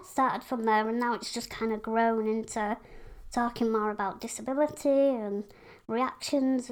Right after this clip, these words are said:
from people and, um, perceptions and stuff. So yeah, it's, uh, it's grown a little bit now.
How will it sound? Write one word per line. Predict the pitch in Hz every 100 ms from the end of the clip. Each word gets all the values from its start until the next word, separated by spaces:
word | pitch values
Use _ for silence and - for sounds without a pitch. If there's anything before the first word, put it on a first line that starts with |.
| 240
from | - 262 240
people | 247 240 240 - 220 220 214
and, | 208 208 220 - - - _
um, | 220 208 339
perceptions | - 220 220 - - 220 208
and | 220
stuff. | - - - -
So | 220 208
yeah, | 226 285 -
it's, | - - - 220
uh, | 214 214 - - - - - - - _ -
it's | - -
grown | 320 359 466 453
a |
little | 320 233
bit | 220 175
now. | 208 311